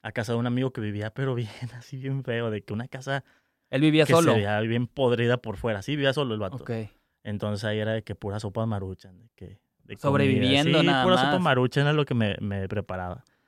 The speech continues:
Speaker 2: Ok.
Speaker 1: Maruchan, de que de, de repente, pues, ya sabes lo del Oxxo, de que los, este, los burritos y todo,
Speaker 2: Sí,
Speaker 1: comida
Speaker 2: sí,
Speaker 1: chatarra,
Speaker 2: sí.
Speaker 1: ya con eso, pero tenía un trabajito, ¿ah? En ese
Speaker 2: Ajá.
Speaker 1: entonces trabajaba con mi hermana en, automatizando puertas de garage y todo eso.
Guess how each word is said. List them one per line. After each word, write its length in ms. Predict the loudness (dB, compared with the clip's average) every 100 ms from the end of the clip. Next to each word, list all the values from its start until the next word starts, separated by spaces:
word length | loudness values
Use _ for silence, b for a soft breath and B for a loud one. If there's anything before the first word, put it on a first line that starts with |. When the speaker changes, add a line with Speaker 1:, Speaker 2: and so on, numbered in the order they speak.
| _
Speaker 2:
Ok. 160 | _ _
Speaker 1:
Maruchan, 760 | -8 -2 0 0 0 -2 -2
de 80 | -2
que 100 | -2
de, 140 | -4 -4
de 160 | -6
repente, 400 | -8 -6 -4 -4
pues, 180 | -4 -4
ya 100 | -4
sabes 200 | 0 2
lo 80 | 4
del 120 | 4 2
Oxxo, 320 | 0 -4 -6
de 120 | -6
que 360 | -10 -10 -10 -12 b b b -10
los, 200 | -8 -6
este, 320 | -10 -8 -4
los 180 | -4 -6
burritos 920 | -8 -4 -2 -2 -4 -2 0 0 -2
y 80 |
todo, 300 | -6 -6 -6
Speaker 2:
Sí, 60 | -6
Speaker 1:
comida 300 | -4 0 0
Speaker 2:
sí, 60 | 2
Speaker 1:
chatarra, 580 | 0 4 4 4 0 -4
Speaker 2:
sí. 60 |
Speaker 1:
ya 180 | -4 -6
con 160 | -4 -2
eso, 220 | -2 -4
pero 320 | -6 -6 -8 -12 _ _ _ _ _ _ _ _
tenía 220 | -2 0
un 80 | 2
trabajito, 540 | 2 2 0 -2 0
¿ah? 180 | 0 -2 -6
En 80 |
ese 100 | -10
Speaker 2:
Ajá. 120 | -8 -4
Speaker 1:
entonces 240 | -4 -4
trabajaba 320 | -6 -6 -6 -4
con 120 | -4
mi 40 |
hermana 440 | -4 -6 -6 -8 -10
en, 180 | -18 _ _ -12
automatizando 640 | -8 -6 -6 -8 -12 -12
puertas 420 | -8 -8 -8 -8
de 80 | -8
garage 480 | -10 -12 -18 -20 -20
y 20 |
todo 200 | -16 -18
eso. 140 | -18